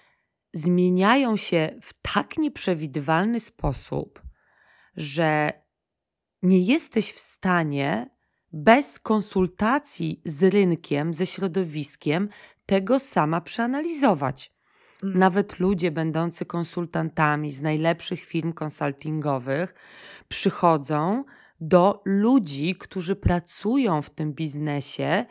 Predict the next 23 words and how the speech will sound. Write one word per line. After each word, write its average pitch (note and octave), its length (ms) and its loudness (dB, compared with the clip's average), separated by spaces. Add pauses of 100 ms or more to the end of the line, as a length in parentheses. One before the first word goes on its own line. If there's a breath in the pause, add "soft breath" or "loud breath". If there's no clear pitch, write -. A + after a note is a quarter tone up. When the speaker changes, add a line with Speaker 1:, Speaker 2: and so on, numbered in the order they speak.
(220 soft breath)
Speaker 1:
i A3+ 40 0
się - 160 2
pytają, F#3+ 480 0
dlaczego G3 420 0
tak - 180 -8
się C4 200 -4
dzieje. G3 400 2 (840)
Bo F3+ 120 4
już F#3 140 4
Speaker 2:
Mm. E3 220 -8 (600)
Speaker 1:
tak - 220 0
się, - 140 -6
tak - 220 -8
się - 140 -6
to A3 100 -4
wszystko - 360 -8
zadziewa E3+ 500 -2 (420 loud breath)
w E3 60 -6
dziwny F#3 340 -2
sposób - 480 -8
nieprzewidywalny. C#3+ 920 -6
Więc D#3 200 -6
znowu, F#3 580 0